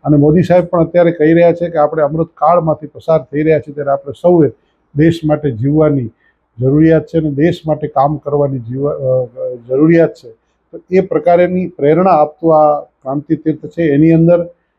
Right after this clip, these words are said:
ખૂબ સુંદર મજાનું નવીનીકરણનું ઉદ્ઘાટન કર્યું.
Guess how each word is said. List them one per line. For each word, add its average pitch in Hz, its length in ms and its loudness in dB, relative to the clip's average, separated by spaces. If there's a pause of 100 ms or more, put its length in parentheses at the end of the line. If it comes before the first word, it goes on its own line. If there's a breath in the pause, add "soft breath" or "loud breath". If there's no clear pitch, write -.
(220)
ખૂબ 196 220 -2
સુંદર 165 340 0
મજાનું 156 340 2
નવીનીકરણનું 151 680 0
ઉદ્ઘાટન 151 440 -2
કર્યું. 170 260 -6